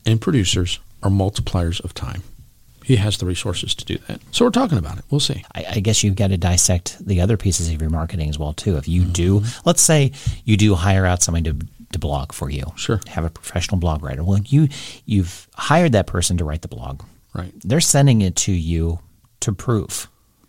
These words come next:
Speaker 2: before it
Speaker 1: Right.
Speaker 2: sends up, and more times than, more likely than not. Um,
Speaker 1: If not,
Speaker 2: if you have that time,
Speaker 1: don't hire me.
Speaker 2: Well, yeah, right. <laughs>
Speaker 1: 'Cause I don't like that.
Speaker 2: There you go.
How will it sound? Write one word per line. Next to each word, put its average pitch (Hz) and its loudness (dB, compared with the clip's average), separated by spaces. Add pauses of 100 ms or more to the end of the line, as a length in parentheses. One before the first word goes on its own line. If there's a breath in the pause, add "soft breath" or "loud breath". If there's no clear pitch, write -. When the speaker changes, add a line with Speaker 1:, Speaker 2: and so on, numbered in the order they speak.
(160)
Speaker 2:
before 95 -4
it 92 -2
Speaker 1:
Right. 101 0
Speaker 2:
sends 90 0
up, - -6 (100)
and 147 2
more 151 4
times 110 4
than, 151 -4
more 127 0
likely 90 0 (380 loud breath)
than 95 2
not. 76 0 (320 loud breath)
Um, 82 -2 (200)
Speaker 1:
If 143 -2
not, 151 2
Speaker 2:
if - 0
you 139 4
have 123 4
that 110 2
time, 190 4
Speaker 1:
don't 98 2
hire 131 -2
me. 85 -8
Speaker 2:
Well, 143 2
yeah, 123 4 (400)
right. 208 4
<laughs> - -20
Speaker 1:
'Cause 135 2
I 131 2
don't 131 -4
like 110 -4
that. - -12
Speaker 2:
There 123 2
you 104 0
go. 117 2